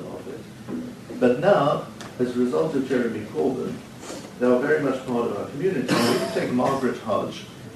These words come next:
who has become renowned because of her verbal attack against Jeremy Corbyn. She called him in the Houses of Parliament an anti-Semite. She herself was married out until her husband passed away. She's in her seventies,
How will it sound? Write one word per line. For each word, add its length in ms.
who 80
has 100
become 420
renowned 600
because 320
of 120
her 120
verbal 520
attack 420
against 360
Jeremy 400
Corbyn. 320
She 80
called 200
him 120
in 40
the 80
Houses 280
of 160
Parliament 420
an 160
anti-Semite. 720
She 180
herself 380
was 120
married 380
out 260
until 220
her 120
husband 380
passed 260
away. 260
She's 160
in 140
her 180
seventies, 520